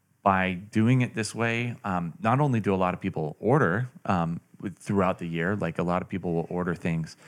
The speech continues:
Uh, us as videographers and even photographers with, with print sales, um, we have other things that we can throw in the mix and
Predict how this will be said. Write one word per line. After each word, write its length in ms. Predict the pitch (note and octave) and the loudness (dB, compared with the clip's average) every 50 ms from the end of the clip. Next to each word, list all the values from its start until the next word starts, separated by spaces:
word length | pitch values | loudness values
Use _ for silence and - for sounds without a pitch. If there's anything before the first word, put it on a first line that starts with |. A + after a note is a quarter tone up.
| - - - - - - - | -20 -20 -20 -20 -20 -12 -10
Uh, 220 | - - - - - - | -8 -8 -8 -8 -2 0
us 160 | A#2 A#2+ A#2+ | 2 2 4
as 140 | B2 G#2+ G2+ | 2 0 0
videographers 680 | G#2 G#2+ G2+ G2+ F#2+ G#2 A#2+ A#2 G#2 G2+ F#2 F2+ E2+ | 0 0 2 4 2 2 2 0 -2 -4 -4 -4 -4
and 200 | F2+ E2 E2+ E2 - | -4 -4 -4 -4 -4
even 200 | G#2 G2+ F#2+ F2 | -4 -4 -4 -4
photographers 580 | - - - F2+ F#2+ G2+ G2+ F2+ E2 D#2+ D#2+ | -6 -6 -4 -4 -2 -2 -4 -4 -6 -6 -6
with, 320 | E2 E2 E2 D2+ D2+ - - | -6 -6 -6 -6 -6 -10 -10
with 280 | E2+ E2 D#2 - - - | -10 -10 -10 -12 -14 -6
print 180 | - A#2 C3 B2+ | -4 -4 -4 -4
sales, 360 | - E2 D2+ D#2+ D#2+ E2 - _ - - - - - _ - | -4 -4 -4 -4 -4 -6 -10 _ -20 -20 -20 -20 -20 _ -4
um, 240 | - F#2 F2+ F2 F2 - | -2 0 0 0 -2 -4
we 240 | - G2 G2+ A#2+ D3 | -4 0 2 4 6
have 220 | F3 G3+ G3+ F3 E3+ | 6 6 6 4 4
other 160 | E3+ D#3 D#3 | 2 2 0
things 220 | C3+ - D3+ C#3 A#2 | 0 0 0 0 0
that 100 | A2+ F#2 | 0 0
we 100 | G#2+ G#2+ | 0 -2
can 140 | - G2+ F#2 | 0 -2 -2
throw 260 | - - A2+ A2 G#2+ | -2 0 0 2 2
in 80 | G2+ F2+ | 2 0
the 60 | F2 | 0
mix 380 | F2+ G#2+ A#2 G2+ - - - - - | 0 0 0 -2 -4 -6 -14 -12 -6
and 280 | F#2+ F2 E2+ E2+ F2 | -6 -4 -2 -4 -4